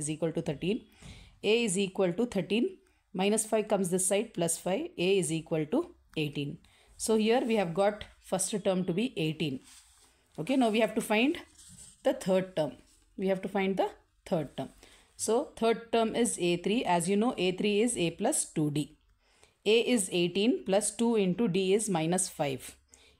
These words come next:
Eighteen minus ten, which is nothing but eight. So A three is eight. Hence we have got the answer. This is how we solve the second problem. I hope you have understood.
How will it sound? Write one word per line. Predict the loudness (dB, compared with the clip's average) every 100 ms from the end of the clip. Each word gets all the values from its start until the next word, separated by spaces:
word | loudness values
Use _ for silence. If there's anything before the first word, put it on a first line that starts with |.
| -2
Eighteen | 0 2 2 2 0
minus | 0 2 2 0 0
ten, | 2 2 0 -6
which | -2
is | 0
nothing | 0 0 0
but | 2 0 -2
eight. | -4 -4 -6 -18 -20 _ _ -10
So | -4 -2 2
A | 0
three | 2 2 2
is | 2 -2 -6 _ _ _ _ _
eight. | -6 -4 -8 -14 -14 _ _ _ _ _ _ _ _ _ _ _ _
Hence | 0 2
we | 2
have | 0 0
got | 0 2
the | 0 -2 -14 -20 -20 _ _ _ _
answer. | -4 -4 -4
This | -4 -2
is | 2
how | 2
we | 2
solve | 0 0 2
the | 0 0
second | -2 -2
problem. | -2 -2 -2
I | 0
hope | 0 0
you |
have | 0 2
understood. | 0 0 -2